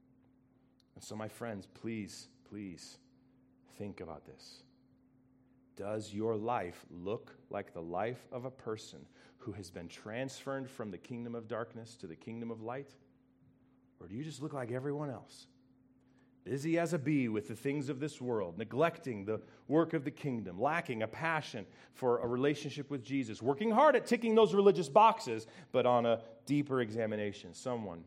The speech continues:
who is characterized as a diseased tree bearing no fruit at all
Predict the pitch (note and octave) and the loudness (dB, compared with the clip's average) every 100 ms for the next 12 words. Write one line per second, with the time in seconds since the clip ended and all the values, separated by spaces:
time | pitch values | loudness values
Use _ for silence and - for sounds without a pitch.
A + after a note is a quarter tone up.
0 | - _ _ _ _ _ G2+ F#2+ - A#2+ | -20 _ _ _ _ _ -14 -12 -4 -4
1 | G2+ G#2 F2+ D#2+ E2 - G2+ F#2+ F#2 F2 | -4 -6 -6 -6 -10 -10 -10 -8 -12 -10
2 | G2+ E2+ G2+ A#2 A#2 A#2 - - - - | -12 -10 -6 -4 -2 -6 -10 -20 -18 -10
3 | G#2+ E2+ D2+ - _ _ _ _ _ F#2+ | -10 -10 -12 -16 _ _ _ _ _ -8
4 | F#2 F2+ F2 E2+ _ _ F#2+ B2+ C#3+ C3+ | -6 -6 -8 -14 _ _ -2 -2 -2 -6
5 | A2+ G#2 E2 E2 | -6 -2 -2 -2